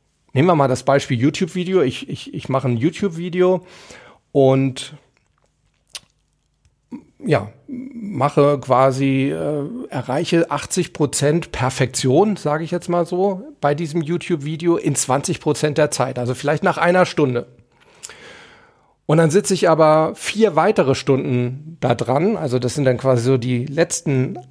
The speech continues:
achtzig Prozent des Aufwands und erreiche aber nur noch zwanzig Prozent Verbesserung. Versteht ihr, was ich meine?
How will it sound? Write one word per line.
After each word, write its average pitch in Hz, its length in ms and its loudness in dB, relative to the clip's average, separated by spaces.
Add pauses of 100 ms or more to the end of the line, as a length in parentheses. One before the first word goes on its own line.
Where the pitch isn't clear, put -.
(440)
achtzig - 420 -6
Prozent 127 440 2
des 139 140 -2
Aufwands 160 640 -2 (880)
und 156 160 4
erreiche 151 480 2
aber 165 300 4
nur 180 400 6
noch 170 260 0
zwanzig 180 600 -2
Prozent 180 440 0
Verbesserung. 151 760 -2 (1600)
Versteht 175 340 -2
ihr, 185 100 2
was 110 120 0
ich 98 140 -2
meine? 143 400 -4